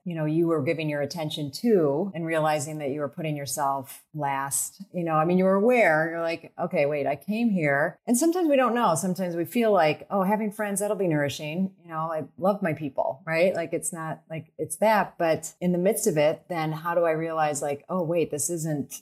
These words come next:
this isn't what I really need right now. And how do I take care of myself now that I'm, I'm in this space and in this moment?" But, you know, just this propensity with where we're at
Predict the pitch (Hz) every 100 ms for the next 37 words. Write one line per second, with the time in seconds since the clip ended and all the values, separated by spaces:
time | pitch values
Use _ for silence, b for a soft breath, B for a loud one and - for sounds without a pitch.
0 | - 175 262 269 160 - 196 180 170 156
1 | 160 170 160 151 143 135 139 117 123 90
2 | 80 - 165 151 151 165 165 151 170 156
3 | 165 151 147 139 143 135 156 147 143 139
4 | 139 139 139 156 147 143 143 - 143 143
5 | 135 151 143 135 - 156 147 123 127 143
6 | _ _ _ _ 190 165 190 196 196 -
7 | 180 156 165 160 165 160 156 147 - -
8 | 156 165 156 151 147 147 131